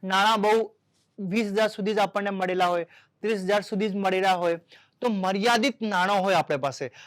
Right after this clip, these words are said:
યંત્ર સામગ્રી મર્યાદિત હોય, માનવ કલાકો મર્યાદિત હોય, કાચો માલ સામાન મર્યાદિત હોય, તો એ મર્યાદિત સંસાધનો હોય ત્યારે આપણે સુરેખા આયોજનનો ઉપયોગ કરી શકીએ છીએ.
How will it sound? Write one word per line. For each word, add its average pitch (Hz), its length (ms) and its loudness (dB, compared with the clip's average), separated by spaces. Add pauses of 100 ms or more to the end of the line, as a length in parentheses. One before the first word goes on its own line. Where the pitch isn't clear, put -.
(120)
યંત્ર 233 320 0
સામગ્રી 233 520 0
મર્યાદિત 214 540 2
હોય, 208 160 2
માનવ 202 460 2
કલાકો 247 400 2
મર્યાદિત 214 500 0
હોય, 214 100 0
કાચો 202 420 2
માલ 254 160 2
સામાન 240 360 -2
મર્યાદિત 208 460 0
હોય, 208 180 0
તો - 380 -6
એ 262 120 2
મર્યાદિત 226 540 2
સંસાધનો 240 580 0
હોય 254 340 4 (320)
ત્યારે 269 240 4
આપણે 262 260 2
સુરેખા 254 460 0
આયોજનનો 226 400 2
ઉપયોગ 220 340 2
કરી 220 340 2
શકીએ 147 400 -4
છીએ. 127 180 -10